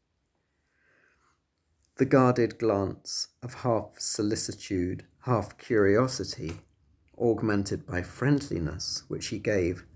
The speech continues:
at Stephen's at present morose expression of features, did not throw a flood of light, none at all in fact, on the problem as to whether he had let himself be badly bamboozled,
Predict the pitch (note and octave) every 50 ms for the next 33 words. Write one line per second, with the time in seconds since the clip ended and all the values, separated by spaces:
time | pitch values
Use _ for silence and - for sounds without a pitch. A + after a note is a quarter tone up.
0 | - - _ - - - - - - A#2 G2 F#2+ G#2 F#2+ E2+ E2 F2+ F#2 - -
1 | - - - - - - - - - - - G#2 G2 G#2+ F#2+ E2+ D#2+ - F2 F2+
2 | G2 G2+ G2+ G2+ G#2 G#2+ G#2 G2+ G2+ - - - - - - - - - - G#2
3 | G2 F#2+ - - G#2+ F#2 D#2 D#2 D#2 - - - A#2 - - - - A2 F2+ F2+
4 | F#2 - - - - - - D3 B2+ - - - - _ _ _ _ _ - -
5 | G#2+ G2+ F#2+ F2+ F2 D#2+ - - - G#2+ G2 F2+ F#2+ F#2 - A2 A2+ A#2+ A2 F#2+
6 | F#2+ - - - - _ - - _ _ - A#2+ B2+ A#2 G#2 - G#2 - - E3+
7 | D#3+ E3 D3 G#2+ G2 F#2+ - - E2 D#2+ - - - - - - - - - -
8 | - - - _ _ _ _ _ _ _ _ _ - - C#3 D3 C3 C3 B2+ -
9 | C#3 B2 - B2 A2+ G#2+ G#2+ G#2 G#2 - _ _ _ _ _ _ _ _ - B2
10 | B2+ B2 - C#3 B2 A#2+ A#2 G#2+ A2+ G2+ F#2+ F#2 G#2+ A2 G#2 F#2+ G#2+ A2+ A2+ B2
11 | - A2 G2+ G2 - - G#2 F#2 F2 E2+ - - - G2 F2 D#2 - - G#2+ A2
12 | A#2 B2 G2+ F#2 F2 F#2 F#2 - - G#2 F#2+ G2 A2 C3+ C3+ C#3 C3+ B2 A#2 G2+
13 | G2+ F#2+ F#2 F2